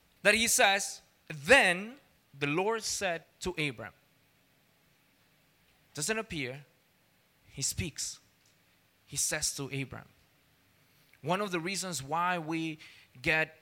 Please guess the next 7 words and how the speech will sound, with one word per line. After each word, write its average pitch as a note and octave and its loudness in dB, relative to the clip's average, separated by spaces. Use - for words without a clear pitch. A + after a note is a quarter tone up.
so F3+ 2
frustrated E3 -2
and C#3+ -6
desperate D#3+ -2
and C3+ -8
we D3+ -4
quit F#3+ -4